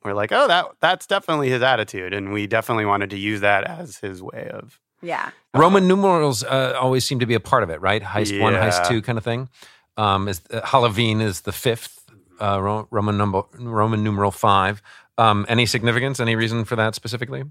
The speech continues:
Speaker 1: Uh, just finding reasons to not write just to try and figure out other ways to look at a, <laughs> look at a title and come up with a fun way to title something.
Speaker 3: All right.
Speaker 1: <laughs> Uh, I do think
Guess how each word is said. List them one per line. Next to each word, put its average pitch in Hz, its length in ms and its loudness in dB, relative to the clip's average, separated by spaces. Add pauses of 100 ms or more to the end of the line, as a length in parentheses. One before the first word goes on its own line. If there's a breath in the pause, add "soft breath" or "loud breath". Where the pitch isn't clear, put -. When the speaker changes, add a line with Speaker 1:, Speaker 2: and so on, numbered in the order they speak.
(140)
Speaker 1:
Uh, 123 400 4
just 151 500 -6 (420)
finding 113 440 0
reasons 104 440 -4
to 110 120 -6
not 98 240 2
write 95 260 0
just 98 200 -16
to 101 80 -12
try 95 200 -6
and 95 120 -8
figure 92 340 -4
out 90 300 0
other 95 300 0
ways 95 300 2
to 113 80 -4
look 110 220 -2
at 110 100 2
a, 110 360 2
<laughs> - 0 -
look 117 140 0
at 117 60 0
a 113 60 0
title 107 340 0
and 104 100 -2
come 107 120 -4
up 104 80 0
with 104 100 -2
a 104 60 -2
fun 104 200 -2
way 101 100 0
to 101 80 -2
title 101 280 0
something. 113 440 0
Speaker 3:
All - 60 0
right. 208 640 4
Speaker 1:
<laughs> - 360 -10
Uh, 147 500 6
I 151 140 2
do 151 260 0
think 143 500 -2